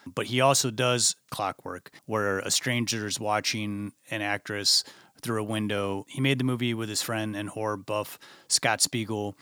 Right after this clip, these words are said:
It was there that Raimi really started getting the idea of, like, how to make something suspenseful, how to build tension. He also had a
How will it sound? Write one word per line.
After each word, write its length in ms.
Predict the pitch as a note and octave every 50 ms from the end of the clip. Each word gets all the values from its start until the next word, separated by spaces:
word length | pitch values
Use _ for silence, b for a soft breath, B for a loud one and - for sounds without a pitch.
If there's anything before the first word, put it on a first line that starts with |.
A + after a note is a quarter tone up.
| - -
It 100 | C3 B2+
was 180 | B2 B2+ A2+
there 240 | B2 D3 D3 D3 C#3+
that 280 | C#3 C3+ B2 - _ -
Raimi 400 | C3 C3+ B2+ B2 B2+ B2+ A#2+ A2+
really 500 | A#2 A#2+ A#2+ A#2 A#2+ A#2+ A2+ A2+ A2 G#2+
started 420 | - - - B2+ A#2+ A2 G#2 G#2
getting 260 | G2+ A#2+ A2 A2+ A2+ A2
the 60 | G#2+
idea 280 | G#2 G#2 G2+ G#2+ G#2+
of, 80 | G2+ F#2
like, 200 | G#2+ G2 - -
how 200 | - - A#2 A2+
to 60 | A2
make 220 | G#2+ A2 G#2 G2 -
something 400 | - A2 G2 - A2 G#2+ G2+ F#2+
suspenseful, 720 | - - G#2+ - - - C3 B2 A2+ - - B2+ A2+ G2
how 120 | G#2+ A2+
to 80 | A2 G#2
build 260 | G2 G2 G#2+ G#2 -
tension. 520 | - - A#2+ A2+ - - A#2+ A2 A2 G#2+ B B B B B B
He 140 | - - B2
also 300 | A#2+ A#2+ A2+ - C3 A#2
had 480 | G2+ A#2+ A#2 A2+ A2 G#2+ G#2+ G#2 - -
a 360 | - A2 G2+ F#2+ F#2+ F#2 F#2